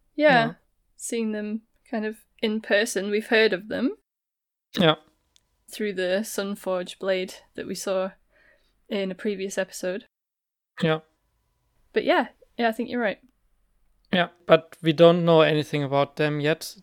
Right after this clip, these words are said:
Speaker 2: N-, uh, not the names, any, uh, not anything.
Speaker 1: Mm-hmm.
Speaker 2: But, uh, they have really awesome swords.
Speaker 1: Well, actually, only the last one, the fourth
Speaker 2: Ah,
Speaker 1: one,
Speaker 2: yeah, yeah, okay,
Speaker 1: has
Speaker 2: okay,
Speaker 1: the
Speaker 2: true,
Speaker 1: amazing
Speaker 2: yeah.
Speaker 1: sword.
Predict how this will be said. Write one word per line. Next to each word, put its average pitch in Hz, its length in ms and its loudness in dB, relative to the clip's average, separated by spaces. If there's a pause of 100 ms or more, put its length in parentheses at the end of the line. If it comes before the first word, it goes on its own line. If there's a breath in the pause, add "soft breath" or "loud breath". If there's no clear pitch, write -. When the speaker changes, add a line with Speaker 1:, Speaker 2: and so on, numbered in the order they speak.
(200)
Speaker 2:
N-, 156 160 -12
uh, 151 260 -2
not 160 440 -4
the 165 80 -4
names, 160 840 -4 (220)
any, 156 160 -2 (180)
uh, 160 120 -6 (300)
not - 440 -6 (240)
anything. 185 400 -4 (400)
Speaker 1:
Mm-hmm. 220 200 2
Speaker 2:
But, - 400 4 (800)
uh, 151 500 6
they 147 220 2
have 127 240 -4
really 160 320 4
awesome 139 360 0
swords. - 540 -8 (1200)
Speaker 1:
Well, 262 480 4 (180)
actually, 262 640 -2
only 285 360 8
the 247 160 8
last 240 360 0
one, 175 380 -4
the 208 100 -2
fourth 214 400 2
Speaker 2:
Ah, 190 40 2
Speaker 1:
one, 160 160 12
Speaker 2:
yeah, 135 200 8
yeah, 139 260 4
okay, 160 200 -2
Speaker 1:
has 202 240 0
Speaker 2:
okay, 208 140 -2
Speaker 1:
the 202 60 0
Speaker 2:
true, 202 40 -4
Speaker 1:
amazing 196 360 -2
Speaker 2:
yeah. - 60 -6
Speaker 1:
sword. 190 220 -2